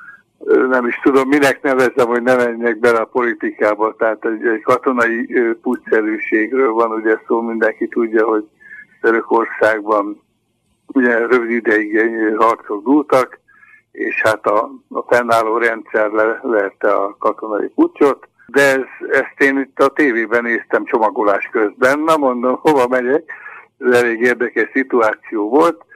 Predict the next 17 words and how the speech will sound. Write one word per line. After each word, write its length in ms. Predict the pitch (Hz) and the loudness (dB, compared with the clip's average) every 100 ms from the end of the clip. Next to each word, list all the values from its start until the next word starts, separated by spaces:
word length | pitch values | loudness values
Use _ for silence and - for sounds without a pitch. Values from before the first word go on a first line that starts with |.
| - - _ _ _ | -20 -20 _ _ _
de 140 | 131 | 0
aztán 480 | 127 - 131 120 120 | 0 0 0 0 -2
órák 480 | 117 131 123 113 - | 0 2 2 0 0
alatt, 380 | 117 117 - - | 0 0 -6 -6
ö, 220 | 120 113 | -4 -2
úrrá 400 | 120 117 117 110 | 0 0 2 2
lett 340 | 110 110 - | 0 -4 -4
a, 180 | 107 107 107 _ - | 0 0 -2 _ -12
a, 180 | - 104 107 - - - 110 | -2 0 0 -6 -10 -2 -2
a 120 | 110 | 0
fennálló 760 | 120 113 110 107 107 101 123 135 | -2 0 0 0 0 -2 0 2
rend 320 | 110 107 101 | 2 0 0
a, 140 | 95 104 - - | 0 -2 -6 -8
a 300 | 113 104 104 | 0 0 0
próbálkozáson, 1160 | - 135 127 123 117 120 113 117 - 135 143 139 _ - - _ | -2 0 2 0 0 -4 -2 -2 0 0 0 -2 _ -20 -20 _
és, 380 | - 117 113 - | -8 -6 -6 -4
ö, 100 | 120 | -2